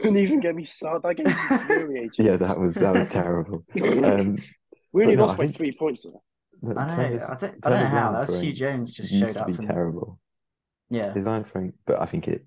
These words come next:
Speaker 3: it is now pretty reliable. Like, it used to be really inconsistent. Now
Speaker 2: Yeah.
Speaker 3: it's, like, quite decent. Um,
Speaker 1: No, but Fraser Brown,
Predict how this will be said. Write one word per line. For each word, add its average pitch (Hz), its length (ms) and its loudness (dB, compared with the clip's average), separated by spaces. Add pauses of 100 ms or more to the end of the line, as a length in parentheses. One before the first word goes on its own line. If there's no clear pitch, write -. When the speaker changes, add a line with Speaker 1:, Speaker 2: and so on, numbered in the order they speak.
(160)
Speaker 3:
it 92 80 4
is 82 240 2
now 80 340 -6
pretty - 320 -8
reliable. 78 580 -8 (200)
Like, 90 140 -6
it - 40 0
used 95 180 0
to - 60 -8
be 87 80 2
really 87 320 -2
inconsistent. 95 680 -6 (540)
Now 87 200 -2
Speaker 2:
Yeah. - 80 -2
Speaker 3:
it's, - 160 -8
like, - 180 -12
quite - 320 -8 (180)
decent. - 320 -12 (960)
Um, 170 280 -2
Speaker 1:
No, 117 200 0
but 117 140 -10 (640)
Fraser 135 260 -4
Brown, 113 360 -6